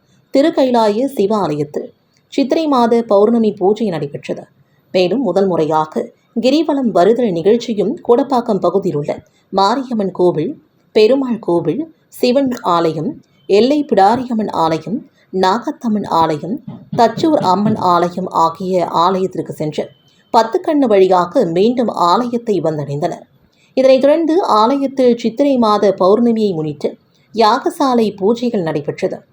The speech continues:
ஆகம விதிப்படி வேள்வி நடத்தியும் சிவாச்சாரியர்கள் திருக்குட புனித நீர் ஊற்றி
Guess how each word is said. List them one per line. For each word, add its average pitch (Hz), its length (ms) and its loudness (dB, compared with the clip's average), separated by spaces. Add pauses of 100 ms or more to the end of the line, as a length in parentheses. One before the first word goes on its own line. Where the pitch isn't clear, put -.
(460)
ஆகம 214 380 -2
விதிப்படி 165 420 -2 (500)
வேள்வி 294 380 4
நடத்தியும் 165 440 -6 (340)
சிவாச்சாரியர்கள் 247 960 2 (260)
திருக்குட 285 400 0 (160)
புனித 240 340 2
நீர் 214 240 0
ஊற்றி 196 260 -4